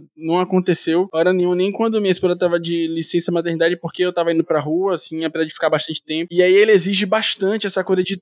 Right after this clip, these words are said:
tá presente e tá improvisando e tá criando, porque ele não para de criar, né? E tá sendo super difícil. Acho que esse tá sendo o grande aprendizado, assim, e não tá escrito em lugar nenhum, essa coisa de, essa disponibilidade.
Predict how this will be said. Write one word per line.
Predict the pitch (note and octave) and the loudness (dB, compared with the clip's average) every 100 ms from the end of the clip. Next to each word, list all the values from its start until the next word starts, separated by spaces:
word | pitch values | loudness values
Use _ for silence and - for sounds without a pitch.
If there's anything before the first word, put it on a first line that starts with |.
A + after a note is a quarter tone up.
| - | -2
tá | G#3 | -2
presente | G#3+ A3 F3+ D#3 F3 G#3 G#3 A3 | 2 2 2 2 0 0 -2 -4
e | G#3+ | -6
tá | F#3 G3+ | 0 0
improvisando | G#3+ G#3+ G#3+ F3+ F3 F#3+ | 0 2 2 4 4 4
e | |
tá | F#3 G#3 | 2 0
criando, | G#3+ A3+ F#3 F#3 G3 | 0 0 0 0 -2
porque | G3 - | -2 2
ele | G3+ | 2
não | A3 A#3+ | 2 2
para | G#3 G#3 | 2 2
de | G#3 | 0
criar, | - E3 D3+ | 0 2 2
né? | D#3 E3+ | 0 -4
E | F3+ D#3+ | -8 -2
tá | F3 | 0
sendo | - F3+ F3+ | 0 -2 -2
super | - - | -4 -2
difícil. | G#3 G3+ - E3+ | -4 -4 -6 -4
Acho | F3+ - | -2 -2
que | F3+ | 0
esse | F3+ F#3 | 0 -2
tá | G3 | -6
sendo | G3 G3+ | -6 -4
o | G3+ F#3 E3+ | -2 -2 -2
grande | E3+ F3 F#3 | -2 0 0
aprendizado, | F#3 G3+ G3 D#3 D3+ D3+ | 0 -4 -4 -2 -2 -4
assim, | - D3+ D3+ D#3 | -8 -8 -8 -8
e | D#3+ | -6
não | E3 | -2
tá | E3+ | -2
escrito | E3+ F3+ F#3 | -2 -6 -4
em | |
lugar | F3+ F#3 | -2 0
nenhum, | G3+ F3 F3 | 0 0 0
essa | F3+ F3+ | -2 -2
coisa | F#3 F3+ | -2 -2
de, | F#3 F#3+ | -4 -6
essa | F#3 F3 | -6 -6
disponibilidade. | D#3 G#3+ - A3+ A3 G#3 G#3 D#3 C#3 C3+ C3+ | -2 -2 2 2 2 0 0 2 2 0 -4